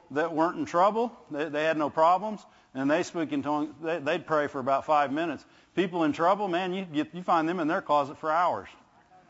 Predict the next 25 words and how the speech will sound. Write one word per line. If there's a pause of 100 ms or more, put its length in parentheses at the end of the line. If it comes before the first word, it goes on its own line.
(680)
I
guess
it
all
depends
on (160)
what
we're
going
through, (240)
on
how
lukewarm
we
are, (920)
or
how,
or
how
hot
or
cold
we
are. (1160)
Amen?